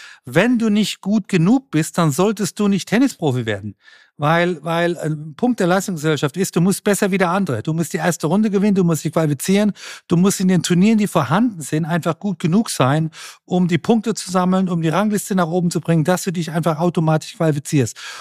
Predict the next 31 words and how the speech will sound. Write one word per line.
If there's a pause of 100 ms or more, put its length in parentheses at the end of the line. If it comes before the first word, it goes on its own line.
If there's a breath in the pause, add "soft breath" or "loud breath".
Und
wenn
du
das
nicht
schaffst,
ist
nicht
die
A
T
P
schuld
oder
die
W
T
R, (200 loud breath)
sondern
du
bist
schuld,
weil
du
nicht
gut
genug
bist.
Also
dieser
Aspekt